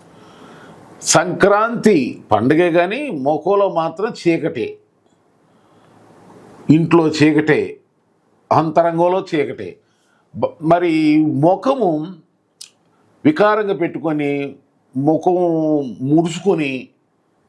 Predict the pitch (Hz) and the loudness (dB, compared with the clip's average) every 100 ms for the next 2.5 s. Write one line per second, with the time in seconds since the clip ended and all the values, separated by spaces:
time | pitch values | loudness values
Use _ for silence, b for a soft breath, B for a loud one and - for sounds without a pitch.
0 | - 131 156 180 180 175 - 135 175 175 | -2 0 2 2 0 -2 0 0 0 -2
1 | 165 151 139 139 135 135 135 135 139 151 | 0 0 -2 -2 2 2 0 -4 -6 -2
2 | 151 135 131 127 | -2 0 -2 -4